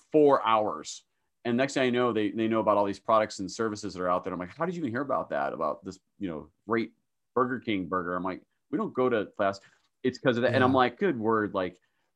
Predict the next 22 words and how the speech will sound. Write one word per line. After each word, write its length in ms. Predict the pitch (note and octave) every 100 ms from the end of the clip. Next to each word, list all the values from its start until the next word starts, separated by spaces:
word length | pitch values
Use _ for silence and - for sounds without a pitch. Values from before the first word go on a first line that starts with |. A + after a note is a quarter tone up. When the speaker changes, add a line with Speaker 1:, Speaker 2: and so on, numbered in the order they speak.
| _ _ _
Speaker 1:
I 80 | D3+
wish 220 | A#3 G3
I 100 | E3+
would 100 | D#3
have 80 | C#3+
thought 200 | C#3 B2+
of 60 | A2
just 200 | A2+ -
playing 340 | C3 A#2+ G#2+
games 320 | G#2+ G#2 G2+
for 80 | G2
four 220 | F2+ G2+
or 60 | G2
five 200 | G2 F#2
hours 280 | F2 F2+ F2
and 100 | F2
people 200 | F#2 F2+
watch 300 | D#2 D#2+ -
me. 160 | D2+ -
I 60 | G#2+
mean, 240 | G#2+
I 80 | F#2